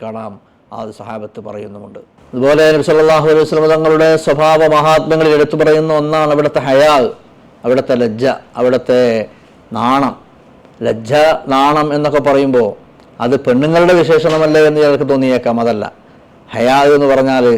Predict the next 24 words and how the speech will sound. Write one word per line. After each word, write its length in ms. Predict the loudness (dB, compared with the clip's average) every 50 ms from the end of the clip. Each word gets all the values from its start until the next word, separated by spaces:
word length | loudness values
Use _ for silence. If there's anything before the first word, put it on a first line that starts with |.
| -2 -6 -16 _ _ _ _ -6
അത് 80 | -6 -4 -2 -2
ചില 140 | -2 -2
കാര്യങ്ങൾ 460 | -2 -2 0 0 2 2 2 2 2 0 0 0
ചെയ്യുന്ന 300 | 0 2 2 2 2 2 2
തരത്തിൽ, 260 | 2 0 0 0 -2 -2
അത് 80 | -2 -2 -2
ഹയാ 220 | 0 0 2 2 2 0 0 0
മിനല്ലാ, 320 | 0 0 0 0 0 -2 -2 -2
അള്ളാഹുവിൽ 420 | 0 0 0 2 2 2 2 2 0
നിന്നുള്ള 260 | 0 0 0 0 0
ഒരു 140 | 0 0 -2 -2
ലജ്ജ, 180 | -4 -6 -4 -6
അള്ളാഹുവിൽ 580 | -8 -8 -8 -6 -4 -2 0 0 0 0 -2 -2
നിന്നുള്ള 300 | -2 -4 -2 -2 -4 -4 -6 -6 -10 -20 -20 -20 -20 -14 -8 -4
ഒരു, 140 | -2 0 0 0 0 0 0
ഒരു 100 | -2 -2 -2 -2 -2
നാണം. 280 | -2 -2 -4 -4 -8 -10 -18 -20 -20 -20 -20 -20 _ _ _ _ _ -10 -8 -6 -2
ഹയാ 220 | 0 2 2 4 4 4 4 4
മിനന്നാസ്, 500 | 2 2 0 0 0 0 0 0 -2 -2 -2
ജനങ്ങളിൽ 360 | -2 -2 0 0 2 2 2 2
നിന്നും 280 | 2 0 0 0 0 0 0
നാണം, 220 | 0 0 0 0 0
ജനങ്ങളിൽ 360 | 0 0 0 0 0 0 0 0
നിന്നും 240 | 0 0 0 2